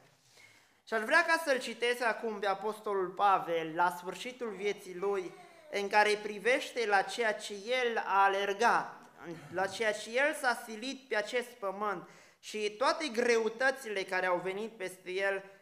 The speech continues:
și reușește să declare în doi Timotei, în capitolul patru, cu versetul șapte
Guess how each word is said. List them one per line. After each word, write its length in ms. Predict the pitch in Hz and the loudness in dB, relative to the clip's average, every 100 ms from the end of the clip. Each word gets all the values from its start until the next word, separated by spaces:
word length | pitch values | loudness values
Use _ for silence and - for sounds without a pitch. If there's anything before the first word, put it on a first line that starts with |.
| _ _ | _ _
și 240 | - 220 220 | -12 -4 0
reușește 720 | 240 247 240 269 349 339 311 | 4 4 2 -2 -4 -4 -6
să 100 | 269 | -4
declare 600 | 220 202 202 226 233 220 | -2 -2 0 6 6 6
în 160 | 196 190 | 0 0
doi 200 | 214 247 | 2 2
Timotei, 560 | 240 208 190 196 226 | 0 -4 -4 -2 0
în 80 | 214 | 0
capitolul 600 | 190 185 226 233 202 185 | 0 -2 -2 -4 -2 -2
patru, 800 | 170 208 214 214 196 190 190 - _ _ _ | -2 4 4 4 -2 -6 -6 -18 _ _ _
cu 120 | _ 196 | _ -2
versetul 600 | 214 208 220 254 220 202 | 0 0 0 -2 -2 -4
șapte 560 | - 156 - - 139 | -2 -4 -4 -10 -14